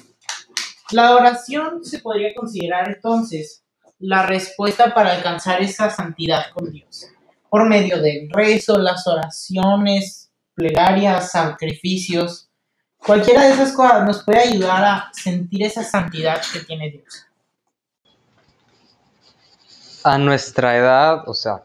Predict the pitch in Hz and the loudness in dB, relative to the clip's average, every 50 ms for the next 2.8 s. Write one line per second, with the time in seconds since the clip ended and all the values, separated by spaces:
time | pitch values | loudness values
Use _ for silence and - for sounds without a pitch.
0 | _ - 107 _ - 123 120 113 - 151 143 143 147 147 147 143 135 - _ - | _ -20 -20 _ -14 -12 -12 -8 -4 -2 -2 -2 -2 -2 -6 -10 -12 -14 _ -16
1 | 147 143 - 151 147 143 143 143 143 143 143 _ - 165 180 190 202 196 - 151 | -16 -14 -12 -10 -8 -8 -8 -10 -14 -18 -20 _ -14 -12 -10 -10 -10 -10 -10 -6
2 | 139 143 151 170 180 151 - - - - 135 147 156 - - _ | -4 -2 -2 -2 -2 -4 -8 -10 -8 -4 -2 -2 -2 -2 -6 _